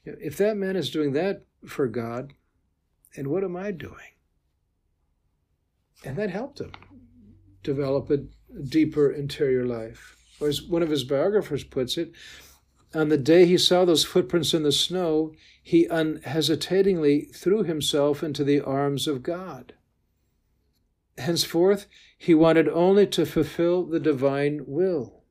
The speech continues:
God's will, and this is God's will for you." Your sanctification. Well, let's thank the saints who have shown us in their way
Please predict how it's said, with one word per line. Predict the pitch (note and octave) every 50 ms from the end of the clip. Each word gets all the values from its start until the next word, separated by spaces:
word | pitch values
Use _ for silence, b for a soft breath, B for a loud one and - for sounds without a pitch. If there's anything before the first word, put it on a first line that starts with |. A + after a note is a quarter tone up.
| _ _ _ _ _ _ _ _ _ _ _ _ _ _ _ _ _ _ _ _ _ -
God's | A#2+ C3+ C3 C#3+ D3 C#3 - C3+
will, | D#3+ F#3 F#3+ E3 C3+
and | - C#3 C#3+ D3 C3
this | D#3 E3+ E3 - -
is | E3 D3 C3+
God's | B2+ D3+ D3 D3+ D#3 D#3 C#3 A#2
will | C#3 D3 D3+ D3+ C#3
for | C3+ - - C#3+ C3 B2+ B2+
you." | A#2+ A#2 A2+ G#2+ - _ _ _ _ _ _ _ _ -
Your | C#3+ C#3+ D3 D3
sanctification. | C#3+ - - D3 C#3 C#3 - C#3 C3+ - C3+ B2 - C3+ A2+ A2 G2 - - - - _ _ _ _ _ _ _ _ _ _ _ _ _ _ _ _ _ _ _ _ _ _ _ _ _ _ _ _ _ _ _ _ _ _ _ _ _ _ _ _ _ _ _ _ _ _ _ _ _ _ _ _ _ _ - - _ _ _ _ _ _ _ _ _ _ _ _ -
Well, | B2 C3
let's | C3+ C#3 C3+ - - - - - - _ _ _ _ _ _ _ _ _ _ _ _ _ _ _ _ -
thank | - - E3 D#3+ D#3 C#3+
the | E3 D3+
saints | C#3 - D3 C#3 C3+ C3+ C3 - -
who | - C#3+ C3 B2 B2
have | A#2+ A#2 A#2+ _ _ _ _ _ _ _ _ _ _ _ _ - - - - -
shown | - - E3+ F3 E3+ D3
us | C#3 C3+ - -
in | - D3
their | C#3+ F#3+ G#3+ A3
way | F3 C#3+ B2 A#2+ C3+